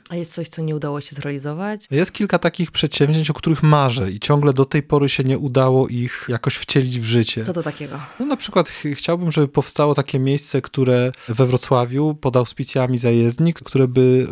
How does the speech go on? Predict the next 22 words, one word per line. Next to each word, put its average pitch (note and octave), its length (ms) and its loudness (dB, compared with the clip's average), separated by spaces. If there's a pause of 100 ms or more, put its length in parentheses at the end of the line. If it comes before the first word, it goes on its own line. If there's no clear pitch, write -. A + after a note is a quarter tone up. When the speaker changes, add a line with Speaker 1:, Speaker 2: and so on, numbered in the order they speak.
Speaker 2:
opowiadało C3 920 2 (180)
o A#2+ 100 -6
historii B2+ 580 0
naszej B2 340 0
rzeki C3+ 260 -2
Odry. A2 380 0
To C#3+ 120 0
znaczy C3 500 2
zarówno C3+ 440 0
od A#2 140 -4
strony A#2+ 560 0 (180)
pewnego A2+ 560 2 (340)
technicznego C#3 560 2
charakteru, G#2+ 540 -4
prawda, G#2+ 240 -2
jednostki A#2+ 500 2
pływające, A2 920 -2
wrocławski A2 460 -2
węzeł A2+ 360 2
wodny, A2+ 460 2 (200)
chociaż - 200 -2
to, E3+ 260 2